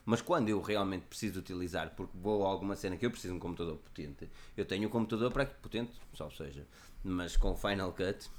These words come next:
acho que esta é a melhor forma de o dizer. Eu tenho um computador que faz aquilo que eu quero, estás a perceber? Agora,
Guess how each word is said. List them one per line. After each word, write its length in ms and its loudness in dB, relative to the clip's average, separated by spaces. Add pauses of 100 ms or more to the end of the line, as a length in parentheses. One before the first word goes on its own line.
acho 200 -8
que 80 -6
esta 140 -6
é 60 -2
a 20 -2
melhor 220 -2
forma 320 -4
de 100 -10
o 40 -6
dizer. 340 -8 (280)
Eu 140 2
tenho 220 4
um 20 -4
computador 460 4
que 80 -12
faz 180 0
aquilo 240 -2
que 100 -4
eu 80 -2
quero, 260 -4
estás 220 -4
a 60 0
perceber? 380 -10 (520)
Agora, 480 4